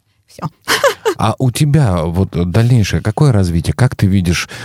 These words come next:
Speaker 2: Ну, хорошо, э, откроешь ты в каждом большом, там, крупном миллионном городе, там, вот эту школу свою, да? А, ну, будет там все это работать, там франшизы будут продаваться. А дальше вот твое развитие именно в школ, эм, бизнеса для детей. Ку-, куда ты? Университет?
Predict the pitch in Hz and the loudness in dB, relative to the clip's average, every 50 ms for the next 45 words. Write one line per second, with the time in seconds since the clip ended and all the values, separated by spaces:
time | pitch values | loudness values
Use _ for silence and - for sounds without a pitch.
0 | - - 143 165 151 - - 147 131 117 - - 107 90 82 95 101 101 101 107 | -2 0 2 2 2 2 0 0 0 0 0 0 0 0 2 0 0 0 0 0
1 | 107 107 - - 156 156 151 131 104 - 110 95 - - 139 131 110 117 104 98 | -2 -2 0 0 0 2 2 0 0 0 -2 -2 0 0 0 0 2 2 0 2
2 | 92 95 - - 123 113 92 82 85 82 - 98 107 92 - 87 85 82 85 85 | 0 0 0 0 0 0 2 0 -2 -2 0 -2 -2 0 0 0 2 2 2 2
3 | 85 82 85 87 90 87 85 82 80 78 98 104 110 92 76 - - 76 73 71 | 2 2 2 2 2 2 2 0 0 0 2 2 2 0 -2 -4 -2 -2 -2 0
4 | 69 69 73 - 90 76 - - - - 82 76 65 62 - - 64 53 53 64 | -2 -2 -2 -2 -4 -4 -4 -8 -4 -2 -2 -2 -2 -4 -4 -4 -4 -4 -2 -2
5 | 82 90 95 - - - - 104 85 - - 80 78 78 78 76 95 135 127 95 | 0 -2 -2 -2 -6 -14 -12 -12 -8 -4 -2 0 0 2 0 2 2 0 2 2
6 | 107 110 98 95 - - 78 71 67 65 - - 85 80 - 85 78 80 82 98 | 0 0 0 -2 -2 -2 -4 -2 -2 -4 -2 -2 -2 0 0 0 -2 0 0 0
7 | 117 107 - - - 82 78 69 - 78 80 78 - 101 104 95 80 85 78 - | 0 -2 -2 -4 -4 -4 -4 -2 -2 -2 -2 0 0 2 0 2 0 -2 -4 -4
8 | - - - 76 85 80 76 69 - - - - - - - - - - 110 131 | -4 -6 -2 -2 0 0 0 -2 -2 -6 -10 -10 -12 -20 -20 -18 -4 -2 0 2
9 | 156 160 120 - - 80 82 - - 101 113 107 95 92 90 87 95 95 85 - | 2 2 2 0 -2 -4 -4 0 0 2 2 2 2 2 2 2 2 0 0 0
10 | 78 78 82 87 95 92 87 78 - - - 98 90 85 - - - - 92 87 | 0 0 2 2 2 2 2 0 -2 -2 0 0 0 0 -2 -6 -12 -14 -14 -10
11 | - 80 82 80 80 82 82 80 85 82 85 85 85 85 85 98 98 87 76 85 | -6 -2 0 0 2 0 0 2 2 2 2 0 0 0 0 0 0 0 0 -2
12 | 78 - - 82 78 78 76 73 76 78 78 82 87 87 87 98 95 92 - 82 | -2 0 0 0 0 0 -2 -2 -2 -2 -2 0 0 0 0 0 -2 0 0 0
13 | 65 65 71 67 78 85 - - - 127 127 - 165 160 170 160 143 - 80 67 | 0 0 -2 -4 -4 -6 -6 -2 -4 -4 0 2 2 2 2 0 0 -2 -4 -4
14 | - - - - 117 135 135 135 135 135 - - - 135 - - 185 196 _ | -4 -6 -4 2 4 4 4 4 4 2 0 -2 -4 -2 -2 -2 -4 -4 _